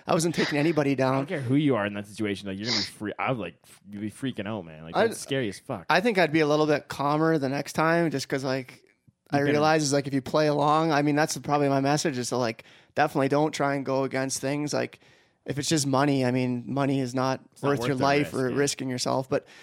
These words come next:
Speaker 1: it was funny. I got back to, like, my plant outside Red Deer, and I told all the guys there that,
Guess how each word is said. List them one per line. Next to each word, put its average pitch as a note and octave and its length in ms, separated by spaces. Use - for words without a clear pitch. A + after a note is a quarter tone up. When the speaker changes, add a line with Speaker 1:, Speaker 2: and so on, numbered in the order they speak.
Speaker 1:
it D#3 80
was D#3+ 140
funny. D#3+ 300
I C#3 60
got D3 220
back D3 240
to, D3 100
like, C#3+ 260
my C#3+ 140
plant C#3 460
outside C#3 360
Red C3+ 200
Deer, C#3 160
and C3 100
I C3+ 60
told C#3+ 260
all C3+ 140
the C3 80
guys C3+ 320
there C3+ 260
that, B2+ 140